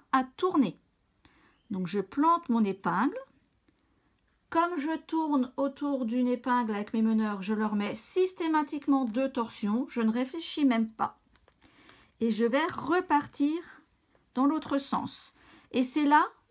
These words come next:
où sur les paires bleu ciel, les paires passives, on peut dire, que vous allez devoir choisir le nombre de torsions. Donc là, j'ai pas beaucoup d'espace, je vais en mettre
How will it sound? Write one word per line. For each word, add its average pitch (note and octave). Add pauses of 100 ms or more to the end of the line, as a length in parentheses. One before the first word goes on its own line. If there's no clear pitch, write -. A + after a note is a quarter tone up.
où A#3+
sur D4
les D4
paires A#3
bleu F3
ciel, B3+ (400)
les G3
paires -
passives, C#4
on A3
peut A3
dire, C#4+ (640)
que A3+
vous A3
allez A#3+
devoir C4
choisir C4
le B3+
nombre B3+
de A#3+
torsions. - (880)
Donc G3
là, B3+ (140)
j'ai -
pas C#4
beaucoup D4
d'espace, G#3+
je A3+
vais G#3+
en G3+
mettre A#3+